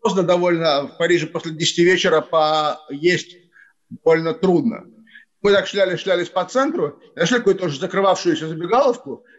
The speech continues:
которая, значит, э, э, которая согласилась нам разогреть хот-доги и, и колы налить. И мы, значит, там сели и жрём, и, значит, и, и тут Даня говорит: «Слушай, братан, у меня к тебе предложение.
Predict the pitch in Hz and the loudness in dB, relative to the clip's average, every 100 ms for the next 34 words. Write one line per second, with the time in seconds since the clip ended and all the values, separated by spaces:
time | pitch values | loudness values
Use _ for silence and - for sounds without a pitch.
0 | _ - 208 208 180 170 160 156 160 - | _ -4 0 4 2 2 -4 -6 -6 -16
1 | _ _ 135 139 123 82 - - 131 127 | _ _ 2 2 2 -4 -12 -14 -12 -10
2 | 123 120 104 - _ _ _ _ - 208 | -8 -8 -10 -14 _ _ _ _ -2 -2
3 | 180 180 160 214 - 190 185 180 175 190 | 0 0 2 0 0 -2 0 0 2 0
4 | 180 175 165 226 180 156 156 156 165 165 | -2 -4 0 2 0 -2 -2 -2 -2 -6
5 | 160 165 165 160 - _ _ - - _ | -8 -12 -12 -12 -16 _ _ -20 -20 _
6 | 139 131 127 127 107 92 _ _ _ - | 0 2 2 2 0 -4 _ _ _ -20
7 | - - 208 208 202 175 240 269 226 170 | -18 0 2 2 0 0 0 2 2 2
8 | 170 214 247 240 156 170 165 165 - 160 | 0 0 0 -2 0 0 2 -6 -8 -10
9 | 170 - 160 185 202 190 160 202 165 165 | -12 -10 -4 0 2 0 -4 -6 -6 -8
10 | 175 175 156 196 196 202 175 165 180 160 | -2 -2 0 -2 -2 -2 -2 0 0 0
11 | 143 110 | -2 -2